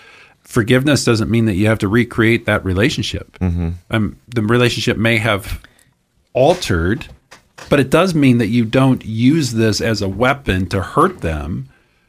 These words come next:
Speaker 1: as a tool to keep beating them with. So it, it can mean that things changed,
Speaker 2: Mm-hmm.
Speaker 1: but it shouldn't mean that it changed in a way that's, uh,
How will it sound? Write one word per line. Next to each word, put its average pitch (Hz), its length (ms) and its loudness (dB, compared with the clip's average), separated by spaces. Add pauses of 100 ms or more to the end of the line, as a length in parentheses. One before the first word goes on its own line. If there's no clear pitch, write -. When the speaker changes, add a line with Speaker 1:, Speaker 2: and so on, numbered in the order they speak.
(180)
Speaker 1:
as 113 200 -2
a 104 80 -2
tool 131 380 0
to 123 120 -6
keep - 300 -6
beating 139 340 0
them 87 180 0
with. 82 540 -10 (380)
So 143 260 0
it, - 180 -2 (160)
it 131 180 -2 (680)
can 208 360 2
mean 127 240 4
that 110 180 -2
things 127 260 0
changed, 123 800 -4
Speaker 2:
Mm-hmm. 85 300 0 (640)
Speaker 1:
but 131 100 2
it 127 180 -2
shouldn't 180 600 0
mean 135 400 4
that 123 100 4
it - 140 -4
changed 139 420 0
in 120 120 2
a 113 100 2
way 120 600 0 (360)
that's, - 460 -4 (840)
uh, 101 300 -10